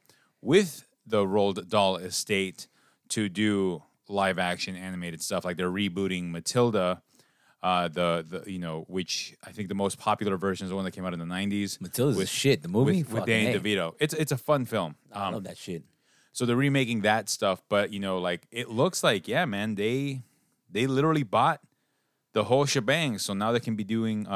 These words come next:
Speaker 1: animation, live action, T V, publishing, games, e-, experience, live theater, consumer products, like, all that shit. Like, that's their goal now.
Speaker 2: Ah, okay.
Speaker 1: And it'll also receive royalties on the existing Roald Dahl books.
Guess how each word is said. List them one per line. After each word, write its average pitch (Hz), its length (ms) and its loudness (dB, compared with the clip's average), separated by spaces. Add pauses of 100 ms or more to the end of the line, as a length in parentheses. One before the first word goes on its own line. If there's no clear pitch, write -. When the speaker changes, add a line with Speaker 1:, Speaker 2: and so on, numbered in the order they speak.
(120)
Speaker 1:
animation, 104 560 0
live 90 200 -2
action, 107 400 -2
T 101 200 -6
V, 110 240 -2
publishing, 113 640 -2
games, 113 640 -2 (520)
e-, 104 40 -8
experience, 123 760 2
live 98 220 -2
theater, 135 420 0
consumer 117 380 -4
products, 127 600 2 (320)
like, 101 220 -2
all 143 280 6
that 110 200 0
shit. 95 220 -2
Like, 82 140 -2
that's 98 180 0
their 107 160 2
goal 101 320 2
now. 76 280 -6 (540)
Speaker 2:
Ah, 78 300 2
okay. - 240 -4
Speaker 1:
And 139 80 2
it'll 117 220 2
also 135 300 2
receive 110 500 0
royalties 104 640 0 (460)
on 98 140 -2
the 95 120 0
existing 92 720 -4
Roald 90 500 -2
Dahl 90 240 -2 (140)
books. - 500 -2